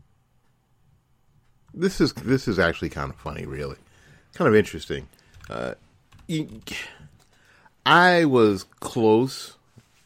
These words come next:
uh, as close as most people get, um, when a major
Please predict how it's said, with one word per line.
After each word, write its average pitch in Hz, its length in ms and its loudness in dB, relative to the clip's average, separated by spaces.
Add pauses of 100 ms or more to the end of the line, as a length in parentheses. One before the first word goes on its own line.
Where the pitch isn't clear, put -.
(300)
uh, 82 400 -4 (160)
as 95 180 -4
close 107 320 2
as 90 240 -4 (360)
most 110 460 2
people 101 340 -2
get, 80 320 -4 (960)
um, 85 580 -6
when 90 320 -4
a 82 460 -6
major 85 800 -4